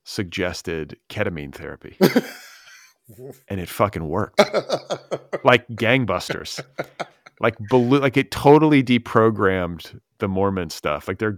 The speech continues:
Speaker 1: they're out, both of them.
Speaker 2: Wow.
Speaker 1: And now, like, they're super into cannabis and, like, the, like, to the point where the guy is making his own gummies and shit. <laughs> Like, you know, it's like nothing,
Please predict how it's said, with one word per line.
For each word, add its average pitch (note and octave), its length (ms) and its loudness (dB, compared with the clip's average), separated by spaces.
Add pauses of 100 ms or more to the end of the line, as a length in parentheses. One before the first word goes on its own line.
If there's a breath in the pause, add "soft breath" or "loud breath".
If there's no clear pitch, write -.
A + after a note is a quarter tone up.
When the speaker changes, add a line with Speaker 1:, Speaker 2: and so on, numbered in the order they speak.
Speaker 1:
they're G2 220 -4
out, G2 220 2 (340)
both G2+ 240 0
of G2+ 60 -4
them. G2 100 -10
Speaker 2:
Wow. F2 480 -14 (560)
Speaker 1:
And G2+ 640 -2
now, G#2+ 720 4
like, F#2+ 240 -4 (100)
they're G2+ 320 -4
super - 640 -4
into G2 320 -8
cannabis F2+ 720 -10
and, G2 100 -12
like, F#2 140 -10
the, G2 100 -10 (140)
like, G#2+ 140 -4
to C#3 100 4
the A#2+ 60 -2
point - 240 -4
where A#2+ 80 -4
the G#2 80 -4
guy G2 320 2
is F2+ 180 -4
making F#2+ 320 -4
his F2+ 200 -6
own F2 260 -6
gummies F#2+ 500 -8
and G#2 100 -2
shit. - 380 2
<laughs> - 40 -10 (1300 loud breath)
Like, D3 180 8
you D#3+ 60 4
know, D#3 120 10
it's D#3+ 120 6
like D3+ 160 8
nothing, C#3+ 480 4